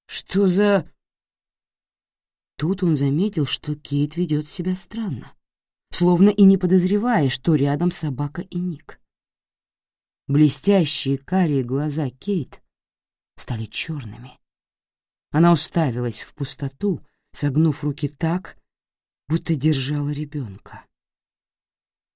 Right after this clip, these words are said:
«Она всё время плачет», произнесла Кейт чужим, тонким, как бумага, голоском. «Я не могу её успокоить. Почему она не заснёт?»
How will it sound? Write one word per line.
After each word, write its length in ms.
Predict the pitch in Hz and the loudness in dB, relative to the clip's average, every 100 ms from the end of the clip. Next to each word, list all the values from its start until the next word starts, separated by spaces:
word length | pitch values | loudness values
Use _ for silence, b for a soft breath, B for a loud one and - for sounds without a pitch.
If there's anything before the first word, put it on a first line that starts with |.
| _ _ _ _ _ _ _ _ _ _ _ _ _ _ | _ _ _ _ _ _ _ _ _ _ _ _ _ _
«Она 240 | 202 202 196 | -2 0 -2
всё 220 | - 226 | -4 -4
время 340 | 214 214 220 | 0 0 0
плачет», 680 | 214 240 220 190 - - - _ _ _ _ _ _ _ | 0 0 0 0 -8 -12 -20 _ _ _ _ _ _ _
произнесла 680 | 135 139 123 139 131 139 143 | 0 2 4 2 2 0 -2
Кейт 480 | - 156 156 151 - | -2 0 0 -2 -8
чужим, 720 | - 156 139 139 170 180 170 | -6 -4 -4 -2 0 0 -2
тонким, 640 | - 165 170 170 - 165 | -2 -2 -2 -4 -2 -4
как 200 | 151 143 | -2 -4
бумага, 420 | 139 143 147 139 | -2 -2 -2 -4
голоском. 640 | 135 135 131 - 123 110 - _ _ _ _ _ _ _ - | -4 -6 -8 -10 -10 -10 -16 _ _ _ _ _ _ _ 2
«Я 120 | 233 | 6
не 120 | 226 | 6
могу 240 | 226 214 226 | 6 2 0
её 240 | 240 247 | 0 0
успокоить. 680 | - 294 285 247 196 185 - _ _ _ _ _ - | -2 -8 -6 -4 -4 -4 -12 _ _ _ _ _ -4
Почему 280 | 262 311 | 6 6
она 160 | 330 247 | 8 6
не 160 | 214 220 | 4 2
заснёт?» 640 | 254 - 247 196 190 | 0 0 0 0 -2